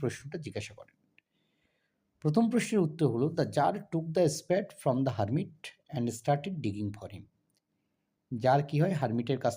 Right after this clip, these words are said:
থেকে তার সেই কোদালটাকে নেয় আর সে মাটি কোপাতে থাকে। When the jar had dug two beds, যখন জারের দুটো বিস্তরা খনন করা হয়ে যায়, he stopped digging, সে মাটি খোঁড়া বা কো-, মাটি কোপানো বন্ধ করে দেয়।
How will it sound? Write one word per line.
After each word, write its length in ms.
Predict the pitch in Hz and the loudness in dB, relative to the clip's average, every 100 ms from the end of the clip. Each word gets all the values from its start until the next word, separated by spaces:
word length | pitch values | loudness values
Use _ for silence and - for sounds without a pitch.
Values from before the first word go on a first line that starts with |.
| - | -4
থেকে 160 | 127 131 | -4 0
তার 120 | 113 - | 0 -2
সেই 180 | 117 110 - _ _ _ _ _ _ _ _ - - | -4 -4 -8 _ _ _ _ _ _ _ _ -14 -4
কোদালটাকে 480 | 113 113 110 113 117 | 0 2 2 -2 -2
নেয় 140 | 190 - _ - 107 | -4 -8 _ -8 -6
আর 80 | 101 | -4
সে 80 | - 202 | -4 -2
মাটি 200 | 104 110 104 | -4 -8 -12
কোপাতে 280 | - 143 170 - | -8 -6 -8 -10
থাকে। 200 | - _ _ _ _ _ _ _ _ _ _ _ | -20 _ _ _ _ _ _ _ _ _ _ _
When 180 | 131 170 175 | 4 6 6
the 60 | 160 | 6
jar 140 | 156 151 143 | 6 6 6
had 100 | 135 143 | 4 4
dug 140 | 139 - | 2 0
two 100 | - 120 | -4 0
beds, 180 | 185 - - | 0 -2 -8
যখন 180 | - 127 110 | -4 -2 0
জারের 220 | 117 123 104 | 0 -2 -2
দুটো 160 | 120 160 | -4 -2
বিস্তরা 320 | 139 - 127 117 | -4 -4 -4 -4
খনন 220 | - 101 107 | -4 -4 -4
করা 160 | 120 120 113 | -6 -6 -4
হয়ে 140 | 117 151 | -2 -4
যায়, 140 | 220 - _ _ _ _ _ | -6 -10 _ _ _ _ _
he 100 | 147 151 151 | 6 6 6
stopped 340 | - 90 - 107 | 2 0 0 -4
digging, 260 | 120 156 214 220 _ _ _ _ _ _ - | 0 0 0 -4 _ _ _ _ _ _ 0
সে 140 | 143 208 262 _ _ _ _ _ _ _ _ 135 | 2 2 -2 _ _ _ _ _ _ _ _ 0
মাটি 200 | 139 170 | 0 0
খোঁড়া 200 | 123 147 208 147 | 0 0 0 -4
বা 80 | 117 | -4
কো-, 120 | - 120 | -4 -2
মাটি 140 | 120 135 | -2 -2
কোপানো 240 | 123 139 131 | -2 0 0
বন্ধ 140 | 104 107 104 | -2 -2 -4
করে 140 | 127 127 | -4 -4
দেয়। 140 | 175 | -6